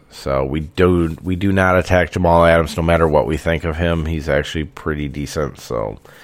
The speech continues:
uh, do not attack Jamal Adams. Do not attack the middle of the field. At corners, you're gonna have Ahkello Will-, Witherspoon, uh, comes over from San Francisco.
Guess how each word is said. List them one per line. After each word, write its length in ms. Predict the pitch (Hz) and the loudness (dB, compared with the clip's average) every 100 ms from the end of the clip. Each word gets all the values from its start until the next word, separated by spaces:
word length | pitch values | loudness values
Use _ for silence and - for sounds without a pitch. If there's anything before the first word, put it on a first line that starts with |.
| - - _ - | -20 -20 _ -16
uh, 300 | - 62 57 50 | -12 -10 -10 -10
do 160 | - 87 | -6 -4
not 260 | 82 87 | -2 -2
attack 420 | 87 - 82 76 - | -4 -2 0 0 -2
Jamal 400 | 82 76 69 - | -4 -2 -2 -2
Adams. 460 | 73 69 57 - _ _ - | -4 -4 -8 -16 _ _ -10
Do 140 | 87 | -2
not 220 | 85 92 101 | 0 0 0
attack 520 | - 101 78 - - | -2 -2 -2 -4 -14
the 180 | - 76 | -6 -4
middle 380 | 69 78 69 73 | -2 -4 -4 -4
of 80 | 69 | -4
the 80 | 76 | -6
field. 400 | - 76 57 - _ _ _ _ - - - - - - - - _ _ _ _ _ _ - | -2 -2 -2 -8 _ _ _ _ -20 -20 -20 -20 -20 -20 -20 -20 _ _ _ _ _ _ 4
At 220 | 135 147 | 4 6
corners, 520 | - 160 151 151 127 | 6 8 10 8 6
you're 100 | 120 | 6
gonna 160 | 113 117 | 6 6
have 200 | 113 113 | 6 4
Ahkello 440 | 107 123 113 107 | 4 6 6 8
Will-, 360 | 110 113 107 107 | 8 8 6 2
Witherspoon, 960 | 107 107 123 110 - - 123 117 117 110 | 0 4 6 6 2 4 6 8 6 4
uh, 880 | 98 - - - - - 90 87 85 | 0 -4 -10 -12 -12 -8 -4 -4 -2
comes 240 | - 98 92 | -2 0 0
over 260 | 92 90 | 2 0
from 440 | 82 - 87 82 78 | 0 2 4 4 2
San 240 | 90 85 | 0 0
Francisco. 760 | 80 71 - - 98 92 90 | -2 -6 -6 -2 0 2 2